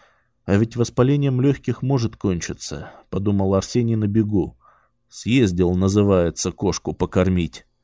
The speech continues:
Спасибо, сестренка, удружила. Кстати, Милка так и осталась до сих пор голодной.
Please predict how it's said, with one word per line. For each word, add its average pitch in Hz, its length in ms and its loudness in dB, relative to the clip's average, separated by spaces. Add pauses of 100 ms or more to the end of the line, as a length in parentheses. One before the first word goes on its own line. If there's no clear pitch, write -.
(260)
Спасибо, 117 680 -2
сестренка, 85 880 -4
удружила. 117 720 4 (800)
Кстати, 104 680 0 (200)
Милка 120 520 4
так 127 320 -2
и 135 40 4
осталась 127 500 2
до 110 140 0
сих - 280 -2
пор 123 200 0
голодной. 101 760 0